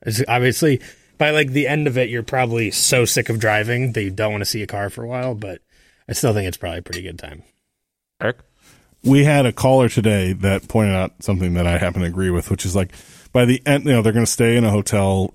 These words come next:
Speaker 3: a different hotel, different city, lots of driving, lots of logistics and blah, blah, blah. Still fun, but, like, there's a lot of work to be done too.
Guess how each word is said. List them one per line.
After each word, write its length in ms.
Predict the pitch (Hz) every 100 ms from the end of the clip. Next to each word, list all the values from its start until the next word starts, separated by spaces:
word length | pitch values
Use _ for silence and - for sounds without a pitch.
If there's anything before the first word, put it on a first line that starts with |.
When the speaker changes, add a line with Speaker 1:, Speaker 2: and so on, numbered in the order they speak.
| _
Speaker 3:
a 60 | 95
different 360 | 120 117 107
hotel, 240 | - 98 92
different 280 | 101 117 104
city, 460 | 104 98 95 90
lots 320 | 90 95 107
of 60 | 101
driving, 720 | 92 90 87 92 90 90 95 -
lots 300 | 95 92 -
of 180 | 95 90
logistics 580 | 92 87 87 - 87 -
and 80 | 90
blah, 180 | 90
blah, 200 | 90 92
blah. 100 | 92 - _
Still 200 | - 233
fun, 420 | - - 131 117
but, 120 | 110
like, 180 | 101 104
there's 140 | 107
a 60 | 107
lot 200 | 104 98
of 80 | 92
work 200 | 90 -
to 80 | 87
be 100 | 90
done 240 | 87 87
too. 320 | - 104 87